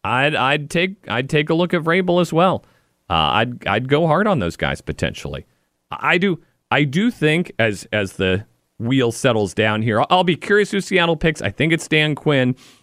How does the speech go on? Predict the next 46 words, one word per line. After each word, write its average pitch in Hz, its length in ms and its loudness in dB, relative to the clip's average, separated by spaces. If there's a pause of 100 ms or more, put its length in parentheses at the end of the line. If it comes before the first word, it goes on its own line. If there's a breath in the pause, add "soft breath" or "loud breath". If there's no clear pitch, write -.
(140 soft breath)
Uh, 110 460 4
Mike 175 280 0
McDonald, 120 720 -2 (380)
I 95 80 -2
think 120 220 -4
that'll 131 240 0
be 120 100 -2
your 113 160 -2
hot - 260 -4
name 95 280 0
next 82 280 -2
year. 60 120 -6
What 95 240 0
he's 113 200 0
done 110 220 2
in 101 120 0
Baltimore, 92 520 0
the 87 60 0
way 98 160 2
that 95 160 0
Ravens 90 420 -2
defense 85 460 -2
is 78 100 -4
humming. 90 320 2 (300 soft breath)
We'll 123 100 2
get 104 140 2
to 92 80 -4
the 90 160 2
N 87 80 0
F 85 160 -2
L 80 120 0
picks - 320 -6
in 76 80 -4
a 69 60 -4
bit. 71 240 -4
You 156 80 4
just 196 140 -2
can't 120 240 -2
pick 127 160 -2
against 92 280 -2
this 82 160 -6
guy 82 160 -2
right 78 220 -2
now. 69 160 -6
He's 165 260 -2
on 120 360 2